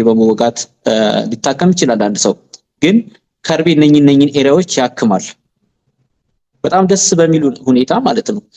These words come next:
እጅግ በጣም ለኛ ምቾት በሚሰጠን ሁኔታ። ምናልባት አሁን የ-፣ እ፣ እንደዚህ አይነት ህክምናዎች ሲባል፣ እ፣ መጠን፣ መርዛማነት፣ እ፣ የሚጎዳውን ነገር ነው አስቀድሞ ብዙ ሰው የሚያስበው። ከርቤ ላይ ግን ያ ነገር የለም።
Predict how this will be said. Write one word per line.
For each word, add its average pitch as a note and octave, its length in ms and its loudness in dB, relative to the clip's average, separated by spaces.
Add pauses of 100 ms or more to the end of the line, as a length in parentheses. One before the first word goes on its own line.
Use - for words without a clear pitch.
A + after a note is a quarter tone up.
(200)
እጅግ C#3 340 -2
በጣም C#3+ 280 0
ለኛ D#3+ 260 4
ምቾት D#3+ 340 0
በሚሰጠን C#3 500 -2
ሁኔታ። A2+ 240 0 (400)
ምናልባት F3+ 380 0
አሁን C#3+ 180 2 (180)
የ-፣ A#2+ 340 0 (720)
እ፣ A#2 80 0 (200)
እንደዚህ C#3 260 0
አይነት C#3+ 200 0
ህክምናዎች C3 460 -4
ሲባል፣ - 360 0 (200)
እ፣ A#2+ 100 -2 (200)
መጠን፣ B2+ 460 0 (1300)
መርዛማነት፣ B2 840 0 (280)
እ፣ A#2 100 0 (240)
የሚጎዳውን B2+ 680 2
ነገር B2+ 280 2
ነው A#2 120 2
አስቀድሞ A#2+ 460 -2
ብዙ A#2 160 -2
ሰው A#2 160 0
የሚያስበው። G#2+ 460 -2 (560)
ከርቤ D#3+ 240 0
ላይ E3+ 160 2
ግን E3 140 0
ያ C#3 120 2
ነገር B2 300 2
የለም። G2 300 0